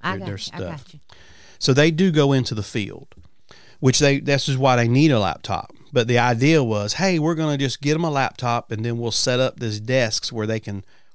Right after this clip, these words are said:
Speaker 2: work in the field, they can work at home, and they can work at the office, and all they gotta do is plug in their laptop." It sounded really good. It just never worked very well
Speaker 1: Mm.
Speaker 2: because I was constantly getting called,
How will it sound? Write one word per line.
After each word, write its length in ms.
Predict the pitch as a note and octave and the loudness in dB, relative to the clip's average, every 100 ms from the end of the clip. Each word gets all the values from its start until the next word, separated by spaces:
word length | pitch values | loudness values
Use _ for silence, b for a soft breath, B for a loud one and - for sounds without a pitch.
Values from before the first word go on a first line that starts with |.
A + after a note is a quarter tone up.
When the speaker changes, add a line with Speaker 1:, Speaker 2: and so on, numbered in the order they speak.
| - | -4
Speaker 2:
work 220 | C3+ - | -4 0
in 80 | D#3+ | -2
the 80 | |
field, 460 | D3+ A#2+ G2+ G2+ B2 - - - - - | -2 -4 -4 -8 -12 -20 -20 -20 -20 -10
they 100 | G#2+ | -6
can 180 | G#2+ F#2+ | -4 0
work 200 | B2+ C3 | 0 -2
at 60 | D#3 - | -4 0
home, 380 | D3+ G#2 G2+ - | 2 2 -4 -2
and 220 | C3 B2 | 0 0
they 60 | B2+ | -2
can 140 | A2+ | -2
work 200 | B2 A#2 | -4 -6
at 60 | - | -10
the 120 | - | -4
office, 520 | C#3 B2+ - F#2+ - | -2 -2 -6 -10 -8
and 120 | - | -6
all 140 | G#2+ A#2 | -2 -2
they 80 | B2 | -2
gotta 160 | A#2+ | -4
do 60 | A#2+ | -6
is 80 | G#2+ | -8
plug 260 | - B2 A2+ | -6 -6 -6
in 100 | G#2 | -6
their 100 | F#2 | -6
laptop." 480 | F2 - - - - - - - - - - - | -8 -10 -18 -18 -20 -20 -20 -20 -20 -20 -20 -14
It 140 | B2 A#2+ | -6 0
sounded 580 | - C#3+ D#3+ E3 D3 | 2 2 2 0 -2
really 300 | B2 C3+ B2+ | -2 -2 -2
good. 500 | A2+ A2+ A#2 C3 C#3 - - - - - - | -2 -2 -2 -4 -8 -14 -20 -20 -20 -20 -6
It 120 | C3 | -4
just 260 | A#2+ A#2+ B2+ | -2 -2 -2
never 260 | B2 A2 | -2 -2
worked 360 | G#2 A#2 A2+ - | -4 -4 -6 -6
very 220 | G#2 F2+ | -8 -8
well 460 | F2 E2 A1+ - - - | -8 -10 -12 -16 -20 -20
Speaker 1:
Mm. 220 | D#3+ C#3+ | -20 -12
Speaker 2:
because 320 | A2 A#2+ G#2+ | -6 -2 -2
I 140 | B2 A#2+ | 0 -2
was 160 | G2 | -4
constantly 640 | - - D3 B2 - A#2 | -12 -6 -6 -6 -10 -8
getting 360 | A2 A#2 G2+ G2 | -8 -8 -10 -14
called, 560 | - B2+ G#2 F#2 F2+ | -8 -2 -2 -2 -6